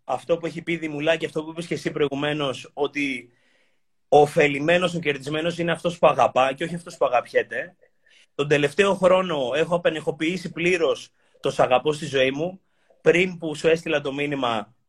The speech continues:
έτσι το έκλεισα, ότι «σ' αγαπάω». Και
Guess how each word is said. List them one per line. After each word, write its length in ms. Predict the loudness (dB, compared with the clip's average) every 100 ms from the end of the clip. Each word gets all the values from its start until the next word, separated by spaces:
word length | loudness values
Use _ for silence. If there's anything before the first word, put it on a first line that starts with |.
| _ _ _ _ 2
έτσι 300 | 4 4 0
το 100 | 2
έκλεισα, 600 | 2 -2 -6 -4 -4 -8
ότι 200 | -14 -4
«σ' 60 | 2
αγαπάω». 580 | 4 4 6 6 4 0 -10 _ _ -20 -20 -20 _ _
Και 360 | 4 6 4